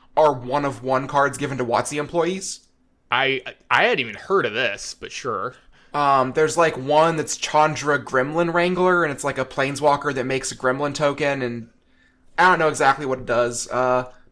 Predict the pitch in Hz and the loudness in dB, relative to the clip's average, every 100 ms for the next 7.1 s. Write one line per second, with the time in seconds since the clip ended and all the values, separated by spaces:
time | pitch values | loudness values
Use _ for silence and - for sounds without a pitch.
0 | - 165 120 151 156 139 147 151 117 113 | 0 0 0 2 4 4 2 2 2 -4
1 | 123 123 117 _ 139 147 - 151 147 151 | -6 -6 -12 _ -6 -2 0 0 2 0
2 | 156 135 135 147 131 135 127 127 120 110 | 0 0 0 -2 -6 -4 -4 -4 -4 -4
3 | 131 113 98 - - 143 143 135 127 - | -4 -2 -6 -8 -8 -6 -4 -2 -2 -2
4 | - _ _ _ _ _ 165 165 214 254 | -12 _ _ _ _ _ -8 -2 0 0
5 | 170 165 143 135 139 165 143 135 123 - | 2 2 2 0 0 0 -2 -4 -6 -6
6 | 156 139 135 120 131 135 139 139 117 117 | -4 -4 -6 -6 -8 -6 -6 -2 0 0
7 | 113 | -4